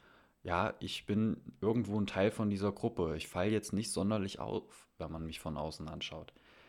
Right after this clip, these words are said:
Aber damals hatte ich wirklich nirgends so ein Zugehörigkeitsgefühl, weil ich wusste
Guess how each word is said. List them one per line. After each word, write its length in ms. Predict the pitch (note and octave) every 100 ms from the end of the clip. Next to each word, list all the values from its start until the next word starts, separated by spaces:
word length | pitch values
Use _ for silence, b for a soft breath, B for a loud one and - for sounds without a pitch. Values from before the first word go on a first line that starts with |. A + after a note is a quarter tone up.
| B B -
Aber 380 | E2+ F2 E2 D#2+
damals 720 | F2+ G#2 B2 F#2 F2 - -
hatte 240 | - - -
ich 120 | -
wirklich 520 | G2+ G2+ - - - _ _ -
nirgends 720 | G2 G#2+ G#2+ F2 D2+ - - b b b _
so 140 | -
ein 160 | D2+ E2+
Zugehörigkeitsgefühl, 1160 | - G2 F2 E2 D#2+ - - D#2 - D#2 E2+ D#2
weil 140 | D#2+
ich 160 | - F#2+
wusste 480 | G2+ - F2+ -